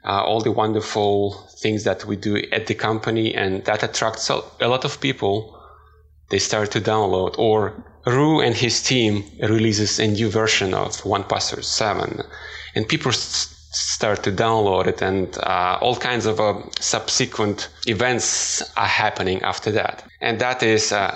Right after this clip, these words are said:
a download of the binaries, a download of the, all of the assets that, um, might be cleared during the, the new version rollout. So we have alarms on all fronts there.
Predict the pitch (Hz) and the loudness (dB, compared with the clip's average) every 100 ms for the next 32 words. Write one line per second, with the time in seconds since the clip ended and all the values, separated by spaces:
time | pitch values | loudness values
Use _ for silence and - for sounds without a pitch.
0 | - - 104 113 113 110 107 104 98 - | -4 -2 2 2 4 4 2 2 -2 -2
1 | 92 120 139 143 143 143 143 - - - | -2 0 2 2 2 0 0 -6 -8 -16
2 | - - 107 101 110 117 117 113 110 107 | -18 -6 -2 2 2 4 4 2 2 0
3 | 98 104 107 104 113 104 95 101 104 107 | 0 0 2 2 2 2 2 2 2 -2
4 | 98 104 - 101 95 92 98 101 95 98 | 0 0 0 0 0 0 0 0 0 -2
5 | - - 110 101 95 90 107 98 95 92 | -2 0 2 2 0 0 2 2 2 0
6 | 90 87 90 - - 98 98 101 101 101 | 0 0 -4 -10 -4 0 2 2 2 2
7 | - 101 113 127 123 123 123 - - - | 2 2 2 2 2 2 -2 -10 -10 -2
8 | 143 139 113 131 160 170 160 151 - - | 2 2 2 2 4 4 2 -2 -8 -12
9 | - - 123 127 131 131 - - 123 120 | -10 -2 2 4 2 2 0 2 2 4
10 | 117 120 117 123 107 92 - - 101 - | 2 2 0 0 0 0 -4 -2 -2 -2